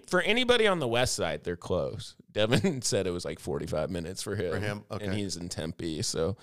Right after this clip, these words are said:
Speaker 2: Okay.
Speaker 1: I don't imagine I'll see very many east side comics.
Speaker 2: Yeah.
Speaker 1: Honestly, if we keep, I told you I'm gonna think I'm gonna cap it at about fifteen.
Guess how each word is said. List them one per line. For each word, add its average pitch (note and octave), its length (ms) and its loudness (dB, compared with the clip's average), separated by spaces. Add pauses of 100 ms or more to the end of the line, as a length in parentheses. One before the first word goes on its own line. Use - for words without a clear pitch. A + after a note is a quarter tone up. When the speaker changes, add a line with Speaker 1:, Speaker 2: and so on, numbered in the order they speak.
(160)
Speaker 2:
Okay. A2 240 -2
Speaker 1:
I A#2+ 40 4
don't A#2+ 240 2
imagine F2+ 500 0
I'll E2 80 -2
see E2 240 -2
very G2 220 0
many B2 180 6
east F2+ 260 0
side E2+ 260 2
comics. E2 440 -2 (160)
Speaker 2:
Yeah. - 220 -12
Speaker 1:
Honestly, B3 500 2
if F#3+ 140 2
we B3+ 80 -2
keep, - 400 -6 (180)
I A2+ 160 0
told C3+ 320 0
you F#2 80 0
I'm G2 140 0
gonna E2 340 -4
think F2+ 180 -4
I'm - 140 -4
gonna C#2 200 -8
cap - 300 -4
it F2 60 0
at D#2+ 100 0
about F2+ 280 0
fifteen. F2+ 680 -2